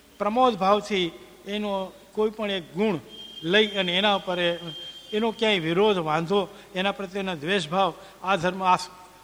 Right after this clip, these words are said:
ખોટા ધર્મના માર્ગે ચડી ગયેલા હતા, ક્યાંય આવું વિધાન કરે નહીં.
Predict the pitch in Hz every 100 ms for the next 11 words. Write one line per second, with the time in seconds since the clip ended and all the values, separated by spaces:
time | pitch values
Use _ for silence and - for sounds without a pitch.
0 | - - 208 214 185 202 202 196 185 180
1 | - 175 190 196 180 185 190 190 190 185
2 | 202 170 - - - - - - - -
3 | 190 208 190 180 135 139 170 160 156 156
4 | 143 - - -